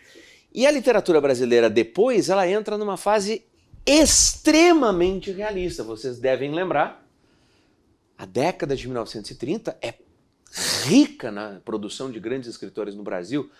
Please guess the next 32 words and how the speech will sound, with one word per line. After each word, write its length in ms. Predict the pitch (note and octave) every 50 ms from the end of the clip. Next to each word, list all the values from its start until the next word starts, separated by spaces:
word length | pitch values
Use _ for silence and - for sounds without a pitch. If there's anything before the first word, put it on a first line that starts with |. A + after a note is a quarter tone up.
| _ _
Na 100 | - G2+
poesia 420 | F2+ - A2 G#2+ G#2 F#2 G#2 C#3 F#3
nós 200 | F3 A#2+ F#2+ -
temos 320 | - B2 A2 G2 - - -
Drummond, 840 | - - - - B2+ A#2 A2+ G#2+ G#2 A2 B2+ C3 B2+ A2+ G#2 F#2 -
a 100 | - -
consolidação 1040 | - _ - D3 D3 C3+ - - - B2+ A#2 A#2+ G#2+ G#2 G#2 F#2+ - - C#3 D3 C#3
da 100 | A#2 G2
voz 280 | F2+ G2 A2+ A#2 A#2
poética 440 | - - A2 G2+ A2 A#2+ - - G#2+
de 100 | G2 G2+
Manuel 260 | F#2+ F#2 F#2 F#2 G2
Bandeira, 420 | G2 C#3 D3 A#2 B2 C#3 D3+ D#3 _ _ _ _ _
Carlos 380 | - C#3+ C#3 C3+ B2+ A#2 A2+ A#2
Drummond 600 | C3+ B2+ A#2+ A2 A2+ B2+ C#3 C3+ C3 B2 A2+ G#2+
publicando 400 | - G#2+ G2 G2+ - - G2+ F#2+
seu 140 | - - F2+
primeiro 260 | G2 G2 F#2 F2+ F#2
livro 160 | F#2 F2+ F2+
de 80 | - -
poemas, 760 | - D#3+ B2+ A2+ A2+ A2 G2+ G2+ G#2 G#2 - - - - _ _ _ _ _
Vinícius 460 | - C3 C#3+ D3 D#3 D3 C3+ C3+ A#2
de 60 | A#2+
Moraes 480 | B2 B2 A#2+ A#2+ B2 B2+ B2 A#2+ A2+ A2+
publicando 360 | - G#2 G2+ - - G2+ F#2+
seu 120 | - - F#2
primeiro 240 | F#2+ G2 G2 G2
livro 120 | G2 F#2+ G2
de 60 | _
poemas, 640 | _ - A#2+ A2 A#2+ B2 - - A2+ A2 G#2+ - _
né? 180 | - A#2+ D3 D3+ _ _ _ _ _
Murilo, 580 | - C#3 D3 C#3+ D3+ D#3 D3+ D3 C#3 C#3 C3 C#3